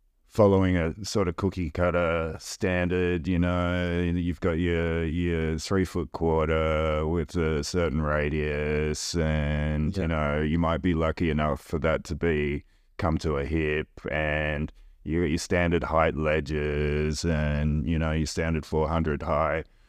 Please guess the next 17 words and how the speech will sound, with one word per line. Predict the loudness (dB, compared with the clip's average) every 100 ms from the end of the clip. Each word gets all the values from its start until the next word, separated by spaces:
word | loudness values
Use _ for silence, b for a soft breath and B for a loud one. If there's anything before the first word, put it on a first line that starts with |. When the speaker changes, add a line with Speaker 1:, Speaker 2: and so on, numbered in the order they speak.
| -20 -12 -2
Speaker 1:
or | -2
four | 2 0 2
fifty | -2 0 0
high, | 2 4 4 4 2
um, | 0 0 -2 -2
flat | 0 0 2
bar | 0 2 2 2 0 0
and | -2 -4 -2
Speaker 2:
That's | 2 2 2 -2
it. | 2 2 2 -2 -6 _
Like, | -4 -2
they've, | 2 2 0 _ _
they've | 2 2 0
perfected | -2 -2 0 -2 2 2 2 -4 -18 -2
the | -2
technology | 2 2 4 4 4 4 2 2 4
and, | 2